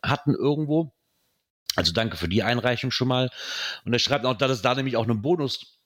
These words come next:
gibt, ähm, der auch noch für eine nette Überraschung sorgt. Es gibt aber auch noch Adventure Caches, bei denen man Infos über die,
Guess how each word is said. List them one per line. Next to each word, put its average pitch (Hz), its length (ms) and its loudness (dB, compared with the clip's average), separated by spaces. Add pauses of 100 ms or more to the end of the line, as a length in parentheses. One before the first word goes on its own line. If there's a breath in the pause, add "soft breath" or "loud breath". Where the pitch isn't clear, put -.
(160)
gibt, - 520 -2
ähm, 120 280 2
der 127 160 2
auch 135 60 2
noch 143 120 0
für 120 100 -4
eine 107 100 0
nette 120 220 0
Überraschung 110 600 0 (160)
sorgt. 90 500 0 (840 soft breath)
Es 123 120 2
gibt - 180 -2
aber 151 140 2
auch 147 80 2
noch 147 160 -2
Adventure 147 440 0
Caches, 165 300 0
bei 131 100 2
denen 143 120 0
man 139 120 0
Infos 165 380 0
über 135 220 2
die, 123 420 0